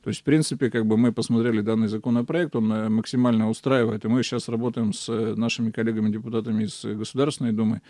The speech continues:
э, вместе, понятно, с исполнительной властью, с тем, чтобы, э, Госдума всё-таки поддержала вот эти изменения, которые крайне важны для развития нашей лесной отрасли.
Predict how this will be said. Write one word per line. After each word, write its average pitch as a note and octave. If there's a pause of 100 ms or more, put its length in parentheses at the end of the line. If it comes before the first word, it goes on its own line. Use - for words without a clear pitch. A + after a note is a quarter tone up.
(320)
э, G#2+
вместе, A2
понятно, G#2+
с -
исполнительной A2
властью, D3
с -
тем, B2+
чтобы, A2
э, G#2
Госдума A2
всё-таки -
поддержала A2
вот G#2
эти A2
изменения, A#2+
которые A2
крайне B2+
важны A2
для G#2+
развития A2
нашей G#2+
лесной G#2+
отрасли. G#2+